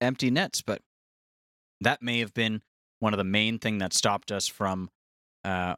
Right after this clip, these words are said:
winning. I know you guys wanna talk about refs and officiating that stopped us, uh, from winning. Anything before you get to that, Dan, before you get to officiating, go ahead.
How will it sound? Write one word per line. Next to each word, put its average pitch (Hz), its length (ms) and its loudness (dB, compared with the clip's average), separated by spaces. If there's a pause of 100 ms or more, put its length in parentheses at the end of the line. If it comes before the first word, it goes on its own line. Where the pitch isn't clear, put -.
winning. 101 420 0 (120)
I 95 100 -4
know 110 100 4
you 135 100 2
guys 131 220 0
wanna 123 160 -4
talk 123 260 -2
about 110 220 -4
refs 110 520 -4 (500)
and 98 240 -4
officiating 104 760 0 (160)
that 98 140 -2
stopped - 380 0
us, - 280 -2
uh, 95 240 0
from 95 320 -4
winning. 98 340 2 (380)
Anything 131 500 0
before 117 760 2
you 98 140 -6
get 98 220 -4
to 101 120 -4
that, 87 400 -2 (420)
Dan, 101 320 2
before 98 280 -2
you 92 80 0
get 95 140 0
to 104 80 -4
officiating, 92 420 -2
go 90 120 0
ahead. 87 160 -2